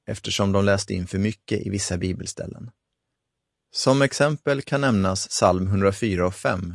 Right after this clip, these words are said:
där det står: "Jorden har du, Gud, ställt på stadig grund, den kan aldrig i evighet rubbas."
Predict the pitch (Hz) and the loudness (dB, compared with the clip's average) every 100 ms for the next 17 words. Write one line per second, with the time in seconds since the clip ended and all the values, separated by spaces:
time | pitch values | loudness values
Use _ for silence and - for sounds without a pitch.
0 | 95 98 95 98 - 80 80 80 _ _ | -10 -2 0 0 -4 -4 -4 -6 _ _
1 | _ _ _ _ - 110 139 139 139 139 | _ _ _ _ -4 2 2 2 2 2
2 | 131 131 107 95 101 95 92 123 147 _ | 0 0 2 2 0 0 0 -2 -6 _
3 | - 107 90 - 98 - 127 113 95 117 | -2 0 0 -4 -6 -2 2 4 2 -2
4 | 101 104 104 85 98 _ _ _ _ 92 | -2 -2 0 -4 -10 _ _ _ _ -6
5 | 92 95 95 107 90 95 92 85 104 87 | -2 0 0 0 0 -2 -2 -2 0 -2
6 | 95 101 90 - 85 69 58 - | -2 -4 -4 -6 -6 -8 -10 -12